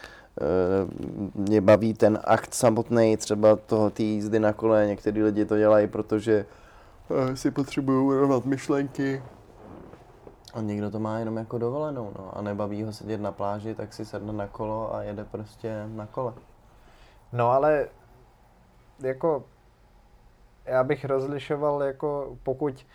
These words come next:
Speaker 2: ten člověk to dělá, eh, jako z nějakých důvodů, ale má nějaký plán potom. Ale ten únik beru v tom,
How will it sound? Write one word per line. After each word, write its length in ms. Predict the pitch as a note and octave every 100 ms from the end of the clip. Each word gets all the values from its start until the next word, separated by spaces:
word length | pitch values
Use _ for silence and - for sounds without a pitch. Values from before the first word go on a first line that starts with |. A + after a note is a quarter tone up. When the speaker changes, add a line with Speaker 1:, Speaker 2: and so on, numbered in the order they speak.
| - _
Speaker 2:
ten 180 | C3 B2+
člověk 400 | C3+ C3 C3+ C3+
to 120 | C#3+
dělá, 460 | C#3 C#3+ C3+ G#2 - - _ _ -
eh, 340 | A2 G#2+ G#2 G#2+
jako 420 | A2+ B2+ G#2+ F#2+ - _ _ _ _ - - -
z 320 | A2+ G#2+ G#2 G#2+
nějakých 500 | A2 C#3 G3 D#3+ B2+
důvodů, 640 | A#2+ B2+ C3+ D3+ E3+ E3+ - _ _
ale 500 | B2+ B2+ C3 C3 C3 B2+
má 240 | B2 C3
nějaký 400 | C3+ C3+ C3 C#3+
plán 360 | C3 C#3 C3 C3
potom. 420 | C3+ A#2 F#2 F2 - _ _ _ _
Ale 260 | G#2+ A2 A2
ten 200 | B2 B2
únik 340 | B2 B2 C3 B2+
beru 260 | C3 C3+
v 80 | C3
tom, 360 | - C3+ D3+